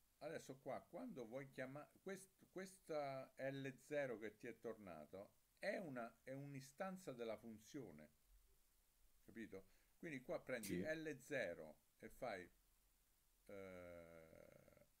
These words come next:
Speaker 1: aperta parentesi, ventitré, e questo ti, ti ritornerà, ti ritornerà, eh, il, l'Y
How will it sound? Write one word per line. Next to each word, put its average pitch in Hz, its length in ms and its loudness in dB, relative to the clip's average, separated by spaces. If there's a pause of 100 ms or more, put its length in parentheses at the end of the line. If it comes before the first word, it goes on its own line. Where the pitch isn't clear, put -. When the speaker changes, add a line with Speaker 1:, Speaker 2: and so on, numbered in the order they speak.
(120)
Speaker 1:
aperta 139 480 2
parentesi, 92 880 -4 (3000)
ventitré, 120 720 -2 (2000)
e - 120 -8
questo 190 400 -2
ti, 135 200 -2 (160)
ti 127 140 0
ritornerà, 143 840 2 (1160)
ti 135 140 -2
ritornerà, 147 840 0 (420)
eh, 90 580 -8 (920)
il, 95 480 -6
l'Y 139 300 -2